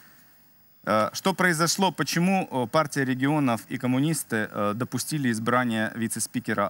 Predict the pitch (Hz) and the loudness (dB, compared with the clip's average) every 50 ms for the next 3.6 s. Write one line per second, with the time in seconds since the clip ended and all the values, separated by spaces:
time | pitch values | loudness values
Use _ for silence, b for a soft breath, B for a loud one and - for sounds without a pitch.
0 | - 104 98 - - - 123 123 123 110 90 78 80 80 - _ _ B B B | -2 -4 -6 -4 -4 -4 -4 -4 -4 -4 -6 -6 -8 -12 -14 _ _ B B B
1 | B B B B B B B B B _ _ _ _ _ _ _ _ _ _ _ | B B B B B B B B B _ _ _ _ _ _ _ _ _ _ _
2 | _ _ _ _ - - 147 143 - 143 147 - - 147 139 - - 151 147 - | _ _ _ _ -2 0 0 0 0 -2 -4 -4 -4 -6 -8 -4 -2 -2 -2 0
3 | - 156 160 196 208 185 - - - 135 120 - | 0 0 2 2 2 0 0 -2 -2 0 0 -2